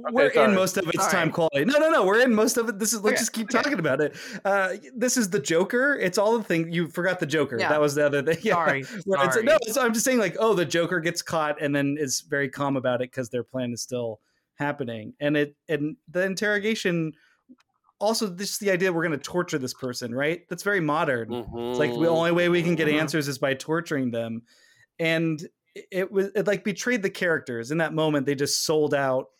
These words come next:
Speaker 1: Eh, I guess I could understand Beverly's angle where she's like, "I want, I need to protect my son at all costs." But Picard's not,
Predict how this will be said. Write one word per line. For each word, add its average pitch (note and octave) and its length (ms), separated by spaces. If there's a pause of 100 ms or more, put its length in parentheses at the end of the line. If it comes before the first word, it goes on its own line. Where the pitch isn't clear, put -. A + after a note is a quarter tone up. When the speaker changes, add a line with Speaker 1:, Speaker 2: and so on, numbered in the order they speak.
(140)
Speaker 1:
Eh, A2 200 (360)
I F#3 140
guess A#3 200
I B3 60
could A#3 140
understand G3 440
Beverly's E3+ 460
angle F#3+ 440
where D3+ 120
she's C#3+ 180
like, C#3+ 140
"I D3+ 80
want, D3 160
I D#3 80
need D#3+ 140
to D#3 80
protect C#3+ 400
my C3+ 100
son C#3+ 320
at C3+ 80
all C3 160
costs." C#3 480 (380)
But F3 140
Picard's A#3+ 520
not, A3+ 240